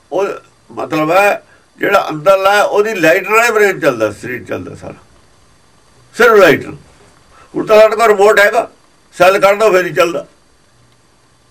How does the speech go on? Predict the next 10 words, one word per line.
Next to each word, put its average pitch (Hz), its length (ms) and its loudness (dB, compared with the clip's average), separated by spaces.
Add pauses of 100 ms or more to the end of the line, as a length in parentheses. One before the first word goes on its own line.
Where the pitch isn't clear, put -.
(1800)
ਸੈੱਲ 175 260 2
ਕੱਢ 190 200 4
ਦਿਓ, 226 160 0
ਰਿਮੋਟ 190 260 -2
ਕੁਛ 180 160 -2
ਨਹੀਂ 190 140 -10
ਕਰਦਾ। 202 300 -8 (440)
ਸਰੀਰ 208 560 0
ਦੇ 185 140 2
ਵਿੱਚ 156 360 -4